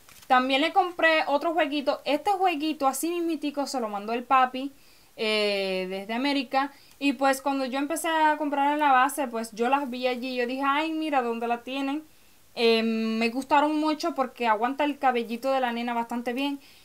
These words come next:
Y me gusta lo que es el bling bling, o sea, los brilli brilli.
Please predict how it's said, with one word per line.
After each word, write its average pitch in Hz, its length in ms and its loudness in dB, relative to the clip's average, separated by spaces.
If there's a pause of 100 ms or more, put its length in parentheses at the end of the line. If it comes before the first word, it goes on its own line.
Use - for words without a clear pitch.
(160)
Y 262 180 -2
me 285 160 2
gusta 269 300 -2
lo 233 140 -2
que 220 120 -6
es 233 100 -4
el 247 220 -2
bling 185 340 -8
bling, 277 260 0 (520)
o 190 60 -14
sea, 170 180 -8
los 170 220 -8
brilli 190 300 -10
brilli. 226 480 -4